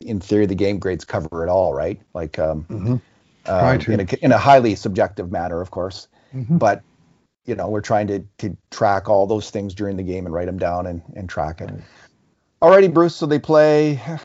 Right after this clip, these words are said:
Speaker 2: Calgary.
Speaker 1: two games, two game, oh man, two tough games in a row, don't they, coming up here?
Speaker 2: Calgary Wednesday, Winnipeg Thursday. So they
Speaker 1: They
Speaker 2: got to
Speaker 1: got a
Speaker 2: come home
Speaker 1: split
Speaker 2: and play
Speaker 1: Thanksgiving.
Speaker 2: Winnipeg the next day.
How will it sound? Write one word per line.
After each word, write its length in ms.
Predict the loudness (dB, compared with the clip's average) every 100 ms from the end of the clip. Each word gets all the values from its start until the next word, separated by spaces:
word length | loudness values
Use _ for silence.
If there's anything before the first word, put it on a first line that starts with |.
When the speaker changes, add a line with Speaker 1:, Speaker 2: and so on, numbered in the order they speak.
| -18 -18
Speaker 2:
Calgary. 840 | -10 -6 -6 -2 0 0 0 -2 -6
Speaker 1:
two 140 | -8
games, 420 | -2 0 -2 -6
two 260 | 0 2 4
game, 280 | 2 0 -2
oh 180 | -4 -4
man, 300 | -6 -8 -8
two 180 | -8
tough 280 | -4 -2 -4
games 260 | -4 -6 -6
in 80 | -6
a 40 |
row, 180 | -6 -6
don't 200 | -8 -6
they, 180 | -6 -6
coming 300 | -8 -8 -8
up 160 | -8
here? 280 | -6 -6 -8 _ _ _ _ _ -4
Speaker 2:
Calgary 320 | -2 0 -2
Wednesday, 460 | -2 -2 -2 -2 -2
Winnipeg 480 | 0 -2 -2 -4 -6
Thursday. 840 | -4 0 0 -2 -6 -6 -6 -6 -14 -20 -20 _ _ _ _ -20 -20 _ _ _ -14
So 100 | -12
they 120 | -4
Speaker 1:
They 60 | 0
Speaker 2:
got 0 |
to 40 |
Speaker 1:
got 180 | 2 2
a 20 |
Speaker 2:
come 100 | 2
home 240 | 0 2 2
Speaker 1:
split 100 | 0
Speaker 2:
and 120 | -2
play 60 | -2 -2
Speaker 1:
Thanksgiving. 120 | 0
Speaker 2:
Winnipeg 460 | 0 -2 -2 -2 -2
the 60 | -4
next 340 | -4 -6 -6
day. 400 | -4 -2 -4